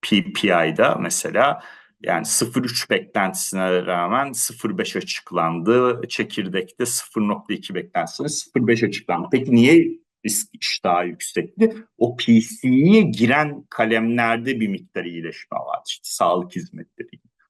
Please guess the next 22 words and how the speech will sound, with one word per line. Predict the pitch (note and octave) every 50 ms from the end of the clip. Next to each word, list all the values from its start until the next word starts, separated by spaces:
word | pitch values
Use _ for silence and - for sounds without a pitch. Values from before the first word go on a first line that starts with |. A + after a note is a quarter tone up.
| _ _ -
olsun, | D#2+ D2+ - - _ - - -
ulaşım | E2+ E2 D#2+ - - - - F2+ E2+ - - - - _ _ _ _ _ _ _
tarafı | - - - - - -
olsun. | - - - - - - _ _ _ _ _ _ _ _ _
Bu | - B2+ D#3+ E3+ D#3 D#3+ - - - _
böyle | - C#3 C#3+ C3 G2+ F#2+ B2+
bir | D#3+ D#3 B2+ A2
durum | A2+ B2 C3 B2+ A2+ - -
söz | - - - - E2 - _
konusuydu. | _ - - - _ _ _ - - - _ _ _ _ _ _ _ _ _ _ _
Şimdi | _ - C3+ A#2+ G2+
dolayısıyla | A2+ A#2 B2 D3 C#3+ - - - - _ D4+ C#4 B3 G3 D#3+ D#3+ E4+ - - _ _ _ _ _ _ _ _ _ _
barınmanın | - G2+ F#2 F2 D#2+ A2 G#2+ A2+ C3 C#3 C#3+ D3 D#3+ G3 B3+ C4+
etkisi | B3+ A3 - - - - - D#3+ - - - - - - _ _ _ _ _ _ _ _ _ -
bu | G#2+ B2+ D3 D3 - - _ _ _ _ _ _ _ _ _ _ _ _
tüfe | - - G3+ G3 F#3+ E3+ C#3
verisinde | A#2+ G#2+ F#2 G2+ - - - G#2+ E2+ F2+
de | F2
oldukça | F#2 F2+ F#2+ F#2+ G#2 A#2+ D#3+ G3+ F#3 - D3+
yoğun | A#2+ A2 F#2+ F#2 F2+ F2 E2+ E2 - _ _
olduğu | F#2+ F#2 F#2 F#2 F#2 G2+ G#2+
için | G2+ F2 F2+ - - -